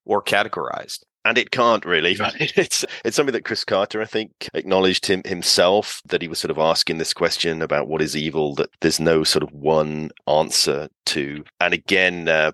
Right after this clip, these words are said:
Speaker 2: Peck talked about it as well. He just sort of said that it's this, it's too important idea, this idea of human evil is, is too big an idea to really claim an overall understanding of. We could approach a level of understanding on it, but it will always be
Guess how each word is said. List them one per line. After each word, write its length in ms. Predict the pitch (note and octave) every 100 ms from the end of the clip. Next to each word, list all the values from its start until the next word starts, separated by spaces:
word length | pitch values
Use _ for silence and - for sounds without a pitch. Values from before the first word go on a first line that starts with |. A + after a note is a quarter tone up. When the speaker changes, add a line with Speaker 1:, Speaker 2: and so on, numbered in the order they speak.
| -
Speaker 2:
Peck 200 | - -
talked 220 | - -
about 180 | C#2+ C#2
it 60 |
as 100 | D2+
well. 180 | D#2 D2
He 60 | C#2+
just 340 | - - -
sort 340 | - C#2 - D2
of 80 |
said 240 | - D#2 -
that 100 | D2
it's 300 | C#2 - -
this, 400 | D#2+ - - - -
it's 220 | F2+ -
too 320 | - - G#2+
important 540 | E2+ D#2+ - E2+ - C2+
idea, 240 | C#2+ D2
this 160 | C2 -
idea 200 | D#2 E2
of 80 |
human 520 | - - D#2 D2+ D2+ -
evil 380 | - D#2+ D2 D2
is, 240 | D2 - -
is 120 | -
too 200 | - A2
big 420 | D#2 - F#2+ F2+
an 100 | F2
idea 380 | D#2+ D#2+ D#2 D#2
to 160 | - C#2
really 400 | D#2 D#2 D2+ D2 -
claim 380 | - D2+ D#2 D2+ -
an 220 | - D2
overall 320 | D2+ D2 C#2+ D2
understanding 460 | - - D2+ C#2
of. 100 | D2+
We 80 | -
could 100 | -
approach 500 | - - E3+ F3 -
a 40 | F2+
level 220 | D#2 D2
of 60 | C#2+
understanding 480 | C2+ C#2 D#2 C#2+
on 80 | C#2
it, 100 | C#2+
but 140 | - -
it 80 | -
will 140 | E2
always 240 | D#2+ D2+
be 320 | - D#2+ D2+